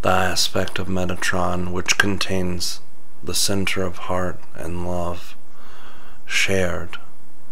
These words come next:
its experience and tool with you. Today, another tool,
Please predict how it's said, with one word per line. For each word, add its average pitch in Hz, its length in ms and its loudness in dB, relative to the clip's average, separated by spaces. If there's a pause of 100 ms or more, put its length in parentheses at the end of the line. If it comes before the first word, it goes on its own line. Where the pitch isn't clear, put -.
(720)
its - 140 -2
experience 92 1300 0
and 87 220 0
tool 92 460 0
with 87 320 0
you. 80 220 -2 (1900)
Today, 92 600 0 (140)
another 90 460 0
tool, 92 640 0